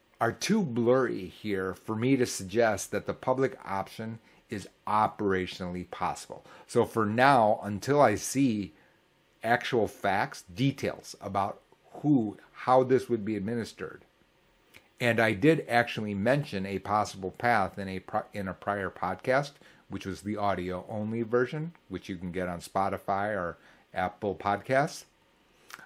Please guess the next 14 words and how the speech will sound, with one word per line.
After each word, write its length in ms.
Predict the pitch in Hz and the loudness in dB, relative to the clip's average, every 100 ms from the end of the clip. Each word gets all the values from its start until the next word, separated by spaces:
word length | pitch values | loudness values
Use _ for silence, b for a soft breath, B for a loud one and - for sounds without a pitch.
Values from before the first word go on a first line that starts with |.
| B | B
of 160 | 117 104 | -4 -4
a 60 | 113 | -4
possible 680 | - 120 117 - 104 92 | 2 4 4 0 -4 -4
way, 480 | 92 139 127 104 98 - b b b b b _ _ _ _ _ _ _ - | 2 4 6 4 -2 -10 b b b b b _ _ _ _ _ _ _ -2
but 140 | 120 | 4
that's 300 | 143 135 131 | 8 8 6
not 240 | 127 113 - | 4 4 2
been 160 | 107 | 0
out 260 | 98 95 95 | 2 0 -2
in 140 | 82 | -10
print. 400 | - 87 - - - _ _ _ _ _ | -10 -10 -10 -16 -20 _ _ _ _ _
So 220 | - 127 | -2 0
for 180 | 117 117 | 2 0
now, 600 | 110 117 131 113 95 110 | -2 2 4 4 2 -2